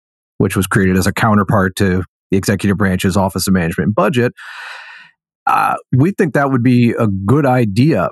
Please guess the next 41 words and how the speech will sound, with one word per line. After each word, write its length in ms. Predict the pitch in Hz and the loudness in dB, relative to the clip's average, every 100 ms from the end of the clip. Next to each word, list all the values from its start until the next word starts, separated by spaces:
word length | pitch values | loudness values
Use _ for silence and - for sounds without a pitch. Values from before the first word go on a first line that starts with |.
| 123 | 0
because 560 | 117 - 110 107 95 | 0 2 2 2 0
that 180 | 117 127 | 0 -2
would 180 | 135 123 | 0 0
mean 240 | 113 113 107 | 2 4 4
legislators 640 | 123 127 - 107 101 104 | 2 0 0 0 0 0
could 200 | - 104 | -2 -2
say, 340 | - 107 101 | 0 0 0
"Hey, 260 | 147 170 113 - _ _ _ - | 0 0 -2 -6 _ _ _ -6
Department 280 | - 202 160 | 0 0 0
of 60 | |
Transportation 720 | - 165 120 107 156 156 123 | 2 0 0 0 2 2 0
says 280 | 107 135 120 | 0 0 0
this 180 | 127 - | 0 2
new 180 | 135 127 | 2 4
rule 340 | 123 156 123 | 4 4 2
is 100 | 107 | 0
gonna 220 | - 117 | 0 0
do 100 | 117 | 2
wonders 360 | 110 127 127 117 | 2 2 2 0
for 100 | - | -2
society. 540 | - 110 139 147 95 | -4 0 0 0 0
Is 260 | 90 120 147 | 0 2 2
it?" 140 | 226 - _ _ _ - | 0 -2 _ _ _ 0
And 120 | 113 | 2
then 80 | 123 | 4
you 100 | 123 | 4
got 140 | 131 | 2
your 180 | 120 127 | 2 2
own 180 | 185 120 | 2 2
geeks 280 | 127 165 - | 0 -2 -2
running 240 | 135 135 123 | 0 2 4
the 60 | |
numbers 500 | 113 156 147 110 107 | 4 2 2 2 2
and 180 | 117 113 | 2 2
saying, 400 | - 117 117 117 - _ - | 2 2 2 0 -2 _ -2
"Yeah," 340 | 392 403 202 110 - | 0 2 0 -2 -2
or, 300 | 127 123 104 | 0 2 2
"No, 720 | 95 123 143 131 113 98 90 | 2 2 4 4 4 2 0
no, 280 | 87 107 98 | 2 2 2
not 240 | 92 110 - | 2 2 2
really." 360 | 104 87 82 | 0 0 -4